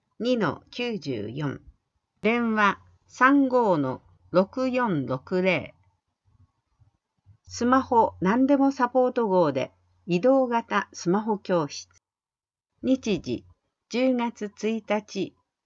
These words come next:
八日、十五日、二十二日、二十九日。いずれも水曜日です。一、十一時から十二時。二、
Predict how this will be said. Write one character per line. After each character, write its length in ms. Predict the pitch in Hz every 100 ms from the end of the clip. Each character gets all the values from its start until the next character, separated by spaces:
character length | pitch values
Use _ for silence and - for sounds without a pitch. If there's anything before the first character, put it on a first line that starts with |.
| -
八 300 | 180 214 214 -
日、 240 | 180 165 - _ _
十 280 | 180 240 254
五 160 | 180 147
日、 440 | 123 131 - - _ _ _ _ _
二 220 | 220 269
十 320 | 247 202 143
二 200 | 127 127
日、 540 | 151 175 170 - 156 - _ _
二 200 | 208 247
十 360 | 208 156 110 -
九 140 | 220
日。 440 | 196 135 - - - _ _ _ _ _ 208
い 60 |
ず 160 | 208 269
れ 140 | 262
も 180 | 240 233
水 320 | 226 226 226
曜 220 | 220 202
日 140 | 165 147
で 180 | 151 156
す。 240 | - _ _ _
一、 360 | 208 190 262 240 - _
十 300 | 170 240 277
一 280 | 277 277 262
時 140 | 220
か 140 | 202 151
ら 180 | 135 135
十 280 | 165 175
二 180 | 180 170
時。 180 | - - _ _ _ _ _ _
二、 240 | 220 240